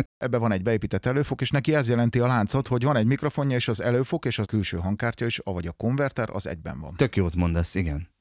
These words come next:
Speaker 2: Nyilván, persze, hát abba beleépítettek egy előfokot, egy előerősítőt, anélkül te-, teljesen mindegy, bármiben nem tudsz előerősítés nélkül semmilyen hangot fölvenni, megint nem menjünk bele akkor a technikai részébe.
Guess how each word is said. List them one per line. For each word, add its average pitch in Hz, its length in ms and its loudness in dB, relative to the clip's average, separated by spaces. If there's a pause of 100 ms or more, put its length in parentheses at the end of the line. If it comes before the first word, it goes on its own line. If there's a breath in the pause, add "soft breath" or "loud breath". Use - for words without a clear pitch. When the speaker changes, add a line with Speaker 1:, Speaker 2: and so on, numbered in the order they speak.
Speaker 2:
Nyilván, 104 560 4
persze, 87 320 0
hát 92 200 0
abba 101 160 2
beleépítettek 90 720 0
egy 92 140 2
előfokot, 82 640 -2 (400 loud breath)
egy 87 140 -2
előerősítőt, 95 760 2
anélkül 104 500 2 (260)
te-, - 80 -8
teljesen 98 440 0
mindegy, 92 260 2
bármiben 92 560 2
nem 92 160 0
tudsz 80 260 -8
előerősítés 80 720 -4
nélkül 87 400 0 (360 loud breath)
semmilyen 82 400 0
hangot 80 340 -2
fölvenni, 107 460 2
megint 90 260 2
nem 85 100 2
menjünk 78 280 -2
bele 78 160 -2
akkor - 240 -8
a - 40 -12
technikai 113 480 2
részébe. 113 580 2